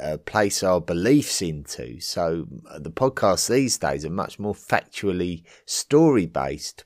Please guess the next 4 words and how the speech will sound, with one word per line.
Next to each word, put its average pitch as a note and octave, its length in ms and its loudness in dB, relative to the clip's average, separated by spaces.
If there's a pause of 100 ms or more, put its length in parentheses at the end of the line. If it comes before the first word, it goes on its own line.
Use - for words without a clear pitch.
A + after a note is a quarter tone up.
podcasts D#2+ 720 -8
rather F2+ 360 4
than E2 320 -2 (280)
speculative - 1080 -4